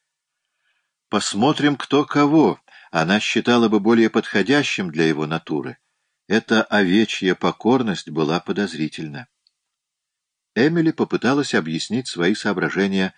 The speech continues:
Эндерби. «Я понял тебя», — сказал Эндерби. «Похоже, наш Брайан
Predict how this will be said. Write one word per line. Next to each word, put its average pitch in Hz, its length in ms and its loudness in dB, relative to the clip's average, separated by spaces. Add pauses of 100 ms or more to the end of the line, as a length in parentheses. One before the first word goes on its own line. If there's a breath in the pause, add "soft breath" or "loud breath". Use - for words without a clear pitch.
(160 soft breath)
Эндерби. 71 580 -6 (1040)
«Я 190 140 0
понял 180 320 0
тебя», — 101 280 -2
сказал 98 380 -4
Эндерби. 90 500 -4 (300 loud breath)
«Похоже, 117 440 0
наш 110 220 -2
Брайан 110 480 -2